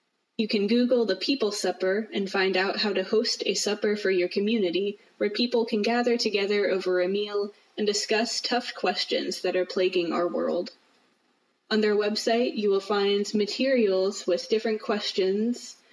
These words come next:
you could ask. All people really need to bring is themselves and maybe a covered dish if you decide to go with the potluck route.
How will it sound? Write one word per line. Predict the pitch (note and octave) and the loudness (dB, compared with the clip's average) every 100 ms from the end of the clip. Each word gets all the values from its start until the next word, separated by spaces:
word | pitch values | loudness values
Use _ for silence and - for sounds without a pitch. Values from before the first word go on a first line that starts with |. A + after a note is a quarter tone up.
| _ _ | _ _
you | G3+ F#3 | -4 -2
could | F#3 | 0
ask. | F#3+ G3+ A#3+ - - - - - | 0 -4 -6 -14 -18 -20 -12 -2
All | G#3+ | 0
people | G#3+ A#3+ A#3 G#3+ | 0 0 2 4
really | A#3+ C4+ | 4 4
need | A3+ G3+ G3 | 4 2 0
to | F#3 | 0
bring | F3+ E3+ F3 G#3+ A3+ - | 0 2 2 0 -2 -4
is | G3 F3+ F3+ | 2 2 2
themselves | F3 F3+ - F#3+ F3+ A3 A3 - | 0 -2 0 2 2 2 -2 -2
and | F#3+ F#3 F#3 | 0 2 2
maybe | G3 G3+ G#3+ G3+ | 2 2 2 0
a | |
covered | G3 A3 G#3 G3+ | 0 0 0 2
dish | B3+ B3 - - | 0 2 0 -2
if | F#3 | -2
you | F#3+ F#3+ | 0 0
decide | F#3 F3+ F3 | 0 0 0
to | F3 | 0
go | F3 E3 | 0 0
with | F3 F#3 | 0 -2
the | - | -4
potluck | A3 G3 - - - | -4 -4 -2 -4 -2
route. | F3+ A3 | -4 -4